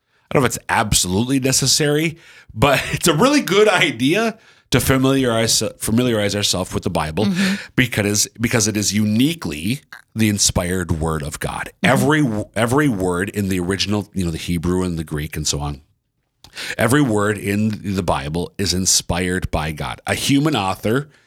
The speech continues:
Speaker 2: Mm-hmm.
Speaker 1: one day wrote these words down. Um, and they were real authors. They were, "I'm gonna write this." They, frankly, they probably didn't even know they were being inspired
Speaker 2: Right,
Speaker 1: at the time.
Speaker 2: right.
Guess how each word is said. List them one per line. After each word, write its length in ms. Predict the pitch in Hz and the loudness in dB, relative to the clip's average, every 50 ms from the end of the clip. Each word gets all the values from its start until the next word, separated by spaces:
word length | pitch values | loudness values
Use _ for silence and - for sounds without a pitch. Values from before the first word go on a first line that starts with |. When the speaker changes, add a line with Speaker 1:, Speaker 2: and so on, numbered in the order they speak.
| _ - - | _ -4 -2
Speaker 2:
Mm-hmm. 200 | 160 147 185 214 | 0 2 2 4
Speaker 1:
one 240 | - 104 113 120 117 | 4 4 4 2 2
day 300 | 98 98 92 95 95 95 | 2 0 0 0 -2 -2
wrote 360 | 95 - - 98 95 98 92 | -4 -4 -2 0 0 0 0
these 240 | - 92 90 80 - | -2 -2 0 0 -2
words 400 | 78 80 82 78 78 76 73 - | -2 -2 -4 -4 -4 -2 -4 -4
down. 400 | - 76 69 67 67 64 - - - - - - - - - - - _ - - | -4 -4 -8 -8 -12 -14 -16 -18 -20 -20 -20 -14 -12 -12 -12 -12 -14 _ -14 -6
Um, 180 | - 95 92 90 | -4 -2 -2 0
and 140 | 90 101 104 | 0 0 2
they 80 | 107 | 2
were 180 | 110 113 110 104 | 2 2 2 2
real 240 | 98 104 107 110 107 | 0 0 0 0 -2
authors. 480 | 85 87 87 85 - - 80 78 76 | -2 -2 -4 -4 -4 -4 -4 -4 -2
They 140 | - 98 95 | -2 -2 0
were, 120 | 90 92 - - | -2 -2 -2 0
"I'm 180 | 127 156 175 | 0 0 0
gonna 160 | 175 156 113 98 | 2 0 2 2
write 220 | 90 87 90 - | 0 0 -2 -4
this." 160 | - 82 - | -4 -4 -2
They, 140 | - 127 143 | 0 -2 -2
frankly, 360 | - - 139 156 156 156 156 139 | 0 2 0 0 0 0 -2 -2
they 100 | 120 107 | -2 0
probably 240 | - 131 139 143 | 0 0 0 0
didn't 140 | 127 123 113 | 0 0 -2
even 120 | 104 95 95 | -2 -2 -2
know 160 | 95 98 104 | -2 -2 0
they 140 | 90 85 82 | 0 -2 -2
were 80 | 80 | -2
being 200 | 76 85 82 80 | -2 -2 -2 0
inspired 400 | 78 76 - - - - 78 - | -2 -2 -2 -2 -2 0 0 2
Speaker 2:
Right, 220 | 214 214 202 170 165 | 2 2 0 0 -4
Speaker 1:
at 80 | 139 | -4
the 20 | - | -6
time. 160 | 160 131 127 | -6 -4 -4
Speaker 2:
right. 240 | 190 185 180 175 | -2 -4 -4 -6